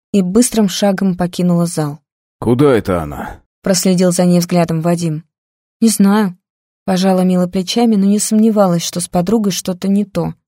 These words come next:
Speaker 1: «Я сейчас». Она тоже побежала на выход и догнала Вику возле туалета. Подруга плакала почти навзрыд.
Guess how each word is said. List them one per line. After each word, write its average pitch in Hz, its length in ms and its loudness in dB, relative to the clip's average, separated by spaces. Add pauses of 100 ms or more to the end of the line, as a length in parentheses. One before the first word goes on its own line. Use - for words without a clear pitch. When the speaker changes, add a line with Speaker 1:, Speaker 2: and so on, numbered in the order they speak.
(540)
Speaker 1:
«Я 220 100 4
сейчас». 214 600 -2 (600)
Она 220 180 4
тоже 226 300 2
побежала 190 480 0
на 190 180 2
выход 226 400 -2 (100)
и 196 80 -6
догнала 208 440 2
Вику 233 280 -2
возле 196 320 -2
туалета. 190 600 0 (560)
Подруга 220 420 -2
плакала 240 520 0
почти - 420 -6
навзрыд. 240 680 0